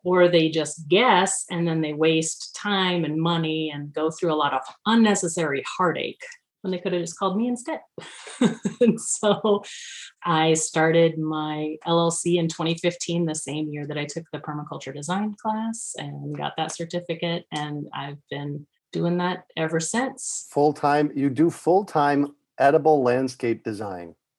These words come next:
Speaker 1: That's
Speaker 2: Right?
Speaker 1: correct. I've got
Speaker 2: Awesome.
Speaker 1: about forty something acres of projects right now.
Speaker 2: Whoa. <laughs>
Speaker 1: So I'm
Speaker 2: Wow.
Speaker 1: tired. <laughs>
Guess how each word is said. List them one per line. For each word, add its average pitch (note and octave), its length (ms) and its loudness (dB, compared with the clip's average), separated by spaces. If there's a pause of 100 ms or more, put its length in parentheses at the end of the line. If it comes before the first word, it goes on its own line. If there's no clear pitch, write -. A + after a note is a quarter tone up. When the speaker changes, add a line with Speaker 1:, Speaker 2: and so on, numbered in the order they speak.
Speaker 1:
That's E3 240 -8
Speaker 2:
Right? G#2+ 140 -4
Speaker 1:
correct. - 400 -10 (240)
I've D#3+ 220 0
got E3+ 240 4
Speaker 2:
Awesome. G2+ 200 -8
Speaker 1:
about D#3+ 340 4 (340)
forty F3+ 420 4
something E3+ 600 -2
acres D#3+ 440 2
of D3 140 -6
projects D3 560 -4
right - 220 -4
now. - 140 -4 (360)
Speaker 2:
Whoa. B2+ 340 4 (420)
<laughs> - 360 -2 (360)
Speaker 1:
So - 280 2
I'm B3 180 4
Speaker 2:
Wow. G3 80 -4
Speaker 1:
tired. - 360 0 (100)
<laughs> - 140 2